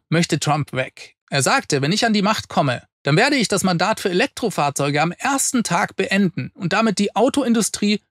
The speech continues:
vor der völligen Auslöschung bewahren und den U-S-Kunden Tausende und Abertausende von Dollar pro Auto sparen.“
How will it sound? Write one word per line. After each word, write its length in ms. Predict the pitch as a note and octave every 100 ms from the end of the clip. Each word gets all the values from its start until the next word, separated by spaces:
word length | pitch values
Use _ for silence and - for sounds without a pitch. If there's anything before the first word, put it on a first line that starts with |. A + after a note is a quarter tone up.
| -
vor 220 | - D#3+
der 160 | D#3
völligen 480 | C3+ - C4 C#4 G#3
Auslöschung 580 | E3+ F3+ - D#3+ D3+ E3
bewahren 520 | D3 D3+ D3 D3 D#3 - _ _
und 360 | A#3 D#4+ - -
den 120 | G3 -
U-S-Kunden 800 | G3 F3+ - - E3+ D#3+ E3+ E3 -
Tausende 560 | F3 G#3+ A3+ G#3 G3+
und 220 | F#3 D#3+ -
Abertausende 800 | G#3+ C#4 B3 - D3+ D#3 D#3+ D#3+
von 160 | E3
Dollar 300 | C#3 C#3 C#3+
pro 200 | - D#3+
Auto 280 | E3+ F#3 D#3+
sparen.“ 400 | - D3+ D3 D#3